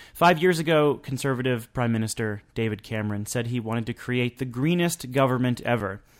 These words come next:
Since then, the, uh, Green Bank has scaled up significantly. Renewables,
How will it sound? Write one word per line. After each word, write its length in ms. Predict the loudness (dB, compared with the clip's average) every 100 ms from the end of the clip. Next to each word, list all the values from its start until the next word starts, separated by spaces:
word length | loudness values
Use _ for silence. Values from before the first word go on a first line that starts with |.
| -20 -20 -18 -2
Since 260 | 0 4
then, 240 | 4 4 2
the, 280 | 0 2
uh, 140 | 0 -2
Green 300 | 0 2 4
Bank 320 | 2 2 0
has 240 | -2 -2
scaled 320 | -2 0 2 2
up 100 | 0
significantly. 720 | -2 -2 -2 -2 -2 -2 -4 -8 -20 _
Renewables, 840 | -2 2 4 2 2 0 -2 -6